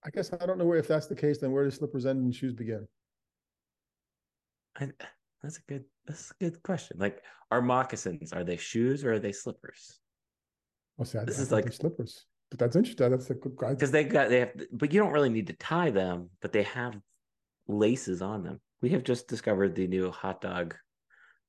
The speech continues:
Speaker 2: Uh, what's, was it? Is hot dog a sandwich or a taco or whatever the
Speaker 1: <laughs> Exactly. So if you're still listening to this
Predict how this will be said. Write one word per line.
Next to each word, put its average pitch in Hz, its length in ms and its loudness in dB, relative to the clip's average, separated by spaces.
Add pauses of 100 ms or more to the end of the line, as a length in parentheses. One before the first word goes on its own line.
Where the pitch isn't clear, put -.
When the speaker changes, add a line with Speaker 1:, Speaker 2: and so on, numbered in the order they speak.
(140)
Speaker 2:
Uh, 90 240 -4
what's, 95 340 0
was 82 160 -2
it? 80 200 -12 (120)
Is 82 220 -18 (420)
hot 113 220 -4
dog 98 180 2
a 85 60 -2
sandwich 98 440 0
or 87 140 -4
a 82 60 -12
taco 90 520 -4
or 82 120 -6
whatever 90 340 -4
the 85 220 -6 (440)
Speaker 1:
<laughs> - 960 -2
Exactly. 135 840 4 (640)
So 165 180 8 (200)
if 165 100 -6
you're 143 220 4
still 170 560 4
listening 165 960 -2
to 156 100 -2
this 143 460 -4